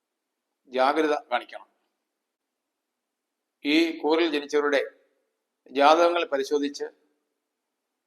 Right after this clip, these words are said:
ദോഷാനുഭവങ്ങൾ കുറയുന്നതിന് ആവശ്യമായ പരിഹാര കർമ്മങ്ങൾ ചെയ്യേണ്ടതാണ്. ഈ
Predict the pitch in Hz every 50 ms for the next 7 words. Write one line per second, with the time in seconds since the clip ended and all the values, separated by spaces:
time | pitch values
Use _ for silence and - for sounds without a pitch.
0 | _ _ _ _ _ _ _ _ _ _ _ _ _ _ - 139 156 170 160 190
1 | 185 180 185 180 170 175 170 170 165 165 170 165 156 156 _ _ _ _ _ _
2 | _ _ _ _ _ _ _ - 139 143 147 156 156 156 147 143 139 123 110 -
3 | _ _ _ _ _ _ _ _ _ _ _ _ _ _ _ _ _ _ _ _
4 | _ - 135 151 156 156 165 160 156 147 139 139 139 135 131 - - _ _ _
5 | _ _ _ _ _ _ _ _ _ _ _ _ _ _ _ _ _ _ _ _
6 | _ _ _ _ _ _ _ _ _ _ - 139 143 156 156 175 180 180 180 185
7 | 175 - - _ _ _ _ _ - 127 135 139 139 143 143 139 135 131 - _
8 | _ _ _ - 131 127 127 120 120 113 107 101 - _ _ _ _ _ _ _
9 | _ _ _ _ _ _ _ _ _ _ _ _ _ _ _ _ _ _ _ _
10 | _ _ _ _ _ _ _ _ _ _ _ _ _ _ _ _ _ _ _ _
11 | _ _ _ _ _ _ _ _ _ _ _ _ _ _ _ _ _ _ _ _
12 | _ _ _ _ _ _ _ _ _ _ _ _ _ _ _ _ _ _ _ _
13 | _ _ - 151